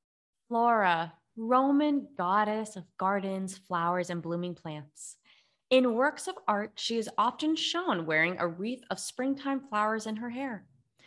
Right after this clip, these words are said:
She was mainly worshipped by young girls who would lay offerings of fruits and flowers upon her altar. Her annual festival, the Floralia, was celebrated from the twenty-eighth of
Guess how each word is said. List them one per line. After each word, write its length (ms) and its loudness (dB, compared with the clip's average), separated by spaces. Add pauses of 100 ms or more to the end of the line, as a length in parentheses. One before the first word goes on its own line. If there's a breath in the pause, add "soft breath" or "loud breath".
(160 loud breath)
She 140 0
was 120 2
mainly 320 6
worshipped 420 0
by 120 2
young 500 0
girls 460 0
who 140 -4
would 160 -4
lay 420 2
offerings 500 0
of 80 -6
fruits 360 -8
and 220 -8
flowers 360 2
upon 280 -2
her 120 -8
altar. 500 -6 (480 soft breath)
Her 280 2
annual 420 0
festival, 800 -4
the 80 0
Floralia, 800 2 (400 soft breath)
was 180 -4
celebrated 680 0
from 140 0
the 80 0
twenty-eighth 680 -2
of 100 -10